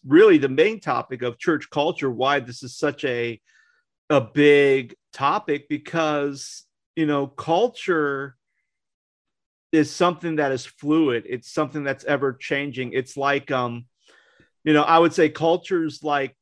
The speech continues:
clay, or it's like Play-Doh. You can continue to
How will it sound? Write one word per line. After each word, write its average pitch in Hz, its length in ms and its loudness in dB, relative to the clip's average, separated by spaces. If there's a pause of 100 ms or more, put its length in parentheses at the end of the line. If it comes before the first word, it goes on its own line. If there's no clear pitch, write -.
(120)
clay, 143 560 -4
or 120 200 -8
it's 120 120 -10
like 123 240 -4
Play-Doh. 147 540 -2
You 123 200 -6
can 143 220 -12
continue 147 760 -4
to 131 600 -6